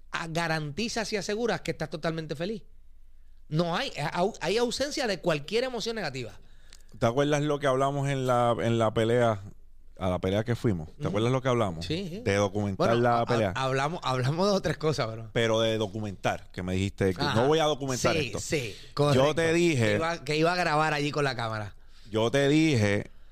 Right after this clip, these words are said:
Speaker 2: que, que, que te olvidaras de eso, bro.
Speaker 1: Sí.
Speaker 2: Te dije, "Olvídate de eso". ¿Y sabes por qué lo digo? Porque, y estos son,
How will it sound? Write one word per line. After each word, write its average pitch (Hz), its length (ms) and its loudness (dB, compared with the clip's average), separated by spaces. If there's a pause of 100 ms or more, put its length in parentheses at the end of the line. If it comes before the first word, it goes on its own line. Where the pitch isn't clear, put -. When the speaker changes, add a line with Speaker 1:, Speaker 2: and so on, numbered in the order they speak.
(100)
Speaker 2:
que, 95 1160 4 (640)
que, 92 420 2 (140)
que 101 100 -2
te 104 60 -4
olvidaras 107 420 0
de 175 120 0
eso, 151 120 -2
bro. 156 180 2
Speaker 1:
Sí. 135 60 -2
Speaker 2:
Te 120 80 -2
dije, 113 100 2
"Olvídate 123 300 0
de 160 140 2
eso". 147 180 -4 (500)
¿Y 113 140 -6
sabes 117 220 -2
por 143 180 -8
qué - 140 -4
lo 147 100 2
digo? 98 300 0 (640)
Porque, 98 880 0 (1040)
y 110 120 -2
estos 104 220 -2
son, 147 440 -4